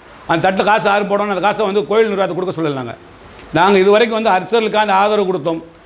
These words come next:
இன்னமும் ஆதரவு கொடுப்போம், பற்றுகளுக்கு ஆதரவு கொடுப்போம், பிராமண சமயத்துக்கு ஆதரவு கொடுத்துக்கிட்டு இருக்கோம். பூணில் அர்ப்பணம் செய்யணும்னு இன்ன வரைக்கும் பிரச்சனை பண்ணிக்கிட்டு இருக்கோம் எதிராளிகள்கிட்ட. ஆனா இந்த ஒரு சில பற்றுகள் பண்றனால எல்லா ஒட்டுமொத்த பற்றுகளுக்கு அசிங்கம், ஒட்டுமொத்த அர்ச்சகர்களுக்கு அசிங்கம்,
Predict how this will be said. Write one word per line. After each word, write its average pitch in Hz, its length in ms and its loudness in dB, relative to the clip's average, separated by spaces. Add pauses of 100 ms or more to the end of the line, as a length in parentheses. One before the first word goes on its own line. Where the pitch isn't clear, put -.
(140)
இன்னமும் 233 300 4
ஆதரவு 220 240 2
கொடுப்போம், 196 400 -2
பற்றுகளுக்கு 185 380 -2
ஆதரவு 190 160 2
கொடுப்போம், 196 260 -4
பிராமண 202 320 -4
சமயத்துக்கு 170 380 -6
ஆதரவு 175 260 -2
கொடுத்துக்கிட்டு 160 320 -8
இருக்கோம். 131 240 -6 (500)
பூணில் 240 260 4
அர்ப்பணம் 214 360 2
செய்யணும்னு 214 280 0
இன்ன 202 160 0
வரைக்கும் 185 200 -2
பிரச்சனை 190 260 -4
பண்ணிக்கிட்டு 165 280 -2
இருக்கோம் 156 160 0
எதிராளிகள்கிட்ட. 151 600 -2 (420)
ஆனா 214 280 2
இந்த 208 300 0
ஒரு 196 160 0
சில 190 160 0
பற்றுகள் 196 380 -2
பண்றனால 190 480 0
எல்லா 175 160 -2
ஒட்டுமொத்த 175 460 -4
பற்றுகளுக்கு 262 560 0
அசிங்கம், 156 280 -6 (400)
ஒட்டுமொத்த 196 440 2
அர்ச்சகர்களுக்கு 220 500 0
அசிங்கம், 151 320 -8